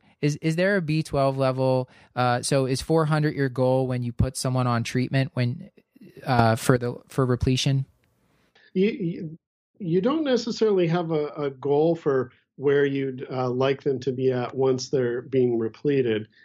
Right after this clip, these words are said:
Speaker 2: Usually they're being repleted because,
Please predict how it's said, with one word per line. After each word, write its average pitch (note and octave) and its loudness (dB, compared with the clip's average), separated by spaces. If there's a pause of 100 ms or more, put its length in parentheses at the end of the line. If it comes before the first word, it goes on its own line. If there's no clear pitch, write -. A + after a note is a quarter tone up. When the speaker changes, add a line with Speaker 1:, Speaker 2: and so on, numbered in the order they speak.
(120)
Speaker 2:
Usually G3 4
they're D#3+ 2
being D3+ 0
repleted C#3+ -2
because, B2+ -2